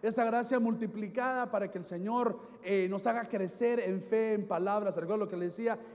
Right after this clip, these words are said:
En actos de ob-, eh, en obras de, de gracia también, ¿verdad? Y fíjese que, que, que viendo esto de gracia, fíjese que me topaba con un par de, de personajes, fíjese que,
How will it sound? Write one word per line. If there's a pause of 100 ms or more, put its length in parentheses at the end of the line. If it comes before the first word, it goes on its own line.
En
actos
de
ob-,
eh,
en
obras
de,
de
gracia
también,
¿verdad? (580)
Y
fíjese
que,
que,
que (380)
viendo
esto
de
gracia, (840)
fíjese
que
me
topaba
con
un
par
de,
de
personajes, (520)
fíjese
que,